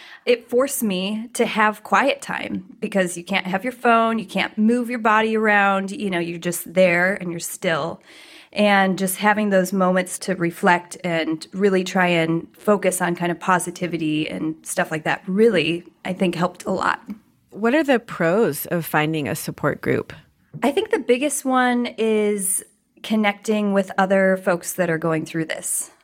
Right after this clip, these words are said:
Speaker 1: You know, the women that I met in my group, I'm still friends with today. You know, I think when you go through something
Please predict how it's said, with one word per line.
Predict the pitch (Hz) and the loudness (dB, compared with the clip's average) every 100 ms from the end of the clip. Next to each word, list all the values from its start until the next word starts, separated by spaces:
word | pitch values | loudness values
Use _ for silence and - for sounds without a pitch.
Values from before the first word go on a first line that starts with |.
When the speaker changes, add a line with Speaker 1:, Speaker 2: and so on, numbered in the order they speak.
| _ | _
Speaker 1:
You | - 208 | -2 0
know, | 196 180 | 2 4
the | 196 190 | 2 2
women | 180 214 220 214 208 | 2 2 4 4 2
that | 190 180 - | 2 0 0
I | 180 185 185 | 2 4 2
met | 180 175 175 - | 2 2 0 0
in | 175 160 | -2 0
my | 165 202 | 0 0
group, | 190 175 165 170 - - - _ _ | 0 0 -2 -4 -14 -20 -20 _ _
I'm | - 190 | -4 -4
still | 185 - 214 214 208 208 202 202 | -4 -4 0 4 4 4 2 0
friends | - 254 285 | 2 4 2
with | - - - - | -2 -8 -18 -10
today. | 170 156 151 185 185 208 | -2 -2 -2 -6 -8 -2
You | 208 | 0
know, | 196 | 2
I | 202 | 2
think | 214 226 | 0 -2
when | 226 208 | 0 0
you | 196 | 0
go | 190 190 202 | 2 2 2
through | 208 202 | -2 -4
something | - 180 180 175 165 165 165 | 0 0 0 0 2 2 0